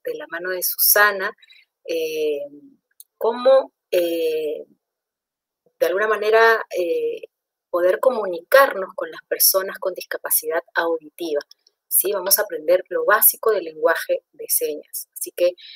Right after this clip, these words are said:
eh, inscríbanse a nuestro taller virtual, es gratuito, es mañana a las tres de la tarde.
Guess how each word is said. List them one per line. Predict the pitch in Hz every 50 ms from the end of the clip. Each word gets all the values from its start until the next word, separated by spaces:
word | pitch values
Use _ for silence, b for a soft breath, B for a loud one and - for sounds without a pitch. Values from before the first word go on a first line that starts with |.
| B B B B -
eh, | - 165 165 165 160 156 156 156
inscríbanse | 151 147 - - - - 220 240 247 247 240 247 240 240 - 233
a |
nuestro | 220 208 - - -
taller | - - 156 160 175 180 185
virtual, | 185 185 175 - - 190 202 208 220 208 180
es | - - -
gratuito, | - 139 - - 214 226 233 - - - 587 - -
es | _ _ _ _
mañana | - 294 294 - - - - 277
a | - - - -
las | 165 - - -
tres | - - - -
de | - -
la | 151 143
tarde. | - - - -